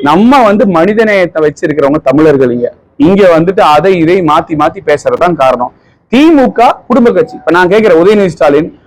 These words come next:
ஒரு செங்கல் எடுத்துட்டு போறீங்க, என்ன செங்கல் எடுத்துட்டு போய் நீங்க இப்படி கையில காமிச்சு ரோட்ல நின்னு போன தடவை ஓட்டு கேட்கணும்னு ஏதோ டிராமா பண்ணீங்க. இந்த தடவை அதே மாதிரி செங்கல் எடுத்துட்டு வந்து நிக்கிறீங்க.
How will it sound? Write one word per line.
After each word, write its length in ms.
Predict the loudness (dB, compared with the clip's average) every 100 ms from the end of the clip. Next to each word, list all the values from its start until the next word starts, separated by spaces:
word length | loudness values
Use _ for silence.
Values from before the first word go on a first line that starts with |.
| _ -2
ஒரு 160 | -2
செங்கல் 320 | 0 0 2
எடுத்துட்டு 340 | 2 0 -2 0
போறீங்க, 280 | 0 -2 -8 _ _ _ -4
என்ன 380 | -2 0 -2 -8 -20 _ _
செங்கல் 440 | -2 0 2 2
எடுத்துட்டு 300 | 2 -2 -4
போய் 600 | -2 0 0 0 -2 -4 -12 _ -2
நீங்க 340 | 0 0 0
இப்படி 60 | 0
கையில 260 | 2 2
காமிச்சு 720 | 2 2 0 -2 -2 0 0 -2 -6 _ _ -2
ரோட்ல 380 | 0 2 0
நின்னு 280 | 0 0 -2
போன 240 | 0 2 2
தடவை 260 | 2 2
ஓட்டு 280 | 2 0 0
கேட்கணும்னு 300 | -2 -2 -2
ஏதோ 140 | -2
டிராமா 340 | 0 0 0 -2
பண்ணீங்க. 260 | -4 -8 -14 _ _ _ _
இந்த 280 | -2 2 4
தடவை 240 | 4 4 4
அதே 340 | 2 2 2
மாதிரி 220 | 2 0
செங்கல் 280 | 0 0 2
எடுத்துட்டு 340 | 0 -2 -4
வந்து 80 | -4
நிக்கிறீங்க. 300 | -4 -2 -2